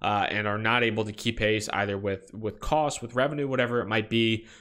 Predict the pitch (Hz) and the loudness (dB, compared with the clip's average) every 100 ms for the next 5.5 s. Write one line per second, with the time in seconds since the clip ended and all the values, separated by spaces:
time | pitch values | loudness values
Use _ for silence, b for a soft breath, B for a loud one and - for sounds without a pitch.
0 | - 104 104 120 117 151 143 131 127 113 | -4 0 2 2 2 2 2 0 -4 -4
1 | 123 127 113 117 110 - 117 117 110 104 | -4 -4 0 0 2 0 2 2 2 0
2 | 123 117 - 123 131 - 117 117 107 104 | -4 -4 0 0 0 -4 -6 -4 -6 -10
3 | - - - - 117 117 107 107 120 117 | -12 -14 -10 0 2 2 -2 0 2 2
4 | 98 98 - 98 - 110 104 92 92 92 | 2 0 -2 -8 -2 -2 0 -2 -2 0
5 | 98 90 - 87 | 0 0 -4 -4